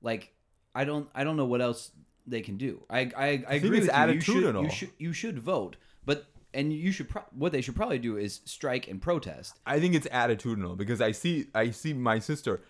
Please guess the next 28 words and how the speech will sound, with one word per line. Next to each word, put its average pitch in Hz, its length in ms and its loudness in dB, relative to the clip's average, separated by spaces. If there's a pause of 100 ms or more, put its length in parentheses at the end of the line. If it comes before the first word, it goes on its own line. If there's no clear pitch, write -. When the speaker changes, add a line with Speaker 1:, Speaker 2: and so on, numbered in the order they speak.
Speaker 2:
She's 139 220 -4
not 156 160 4
upset 160 320 2
about 127 240 4
anything. 120 260 -2
She's 117 200 -8
just 120 140 -6
going 147 260 2
about 147 180 4
her 135 100 0
normal 127 240 0
business, 120 400 -2
going 104 240 0
back 113 240 2
to 120 60 -4
being 110 200 -2
a 101 60 0
regular 135 480 0
consumerist 127 840 -2
pig, 98 360 -2 (320)
buying 139 340 4
everything 175 420 0
she - 160 -4
wants, 131 520 4 (260)
not 143 240 2
caring 156 380 2
about, 104 240 4
like, 95 300 -2